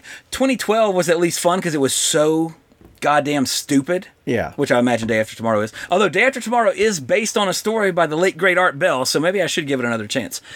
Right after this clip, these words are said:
Speaker 1: Uh, but yeah, like, when he's, you know, they're flying the plane and the runway's collapsing behind him and
Speaker 2: Yeah.
Speaker 1: uh, you know, just all that, just like, "Oh my God." <laughs>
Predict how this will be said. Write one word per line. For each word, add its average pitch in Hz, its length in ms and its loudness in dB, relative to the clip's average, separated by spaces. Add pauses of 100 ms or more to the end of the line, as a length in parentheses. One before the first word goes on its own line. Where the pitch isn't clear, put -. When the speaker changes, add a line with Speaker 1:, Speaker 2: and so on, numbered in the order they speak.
(440)
Speaker 1:
Uh, 107 420 2 (1040)
but 139 180 2
yeah, 127 220 2 (120)
like, 127 200 0
when 147 140 0
he's, 165 280 -2
you 170 80 2
know, 156 40 4
they're 151 120 2
flying 165 340 2
the 143 80 2
plane 156 320 0
and 147 80 -2
the 139 60 2
runway's 143 480 0
collapsing 139 560 0
behind 135 400 2
him 131 200 0
and 117 200 -2
Speaker 2:
Yeah. 139 240 2 (520)
Speaker 1:
uh, 117 440 -4
you 135 160 0
know, 135 280 2
just 160 220 -2
all 180 160 0
that, 170 220 0
just 170 160 -4
like, 143 240 -2
"Oh 190 320 2
my 185 240 0
God." 180 840 0
<laughs> - 680 -8